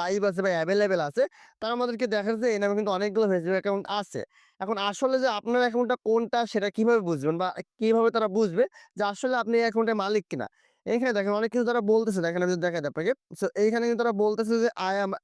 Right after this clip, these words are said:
এই, এই লিস্টে আপনার অ্যাকাউন্ট আছে কিনা? So এই লিস্টে যেহেতু আমার অ্যাকাউন্ট আমি খুঁজে পাচ্ছি না, সেক্ষেত্রে কি করবো? Just এইখান থেকে "I am a not listed" এ ক্লিক দেবো, ঠিক আছে? এখানে ক্লিক করবো, দেখেন এখন বলতেছে আপনার যে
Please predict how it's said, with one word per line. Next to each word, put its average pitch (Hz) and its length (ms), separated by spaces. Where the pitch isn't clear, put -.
এই, 202 80
এই 208 80
লিস্টে 220 340
আপনার 202 200
অ্যাকাউন্ট 214 320
আছে 196 200
কিনা? 208 140
So - 140
এই 262 120
লিস্টে 254 240
যেহেতু 220 300
আমার 208 160
অ্যাকাউন্ট 214 280
আমি 214 100
খুঁজে 190 300
পাচ্ছি 190 280
না, 170 40
সেক্ষেত্রে 190 360
কি 208 120
করবো? 185 200
Just 226 160
এইখান 262 300
থেকে 240 160
"I 208 40
am 220 140
a - 20
not 208 160
listed" 214 320
এ - 60
ক্লিক 175 200
দেবো, 143 160
ঠিক 233 120
আছে? 202 140
এখানে 202 220
ক্লিক 202 200
করবো, 208 180
দেখেন 165 200
এখন 196 180
বলতেছে 180 220
আপনার 233 420
যে 247 60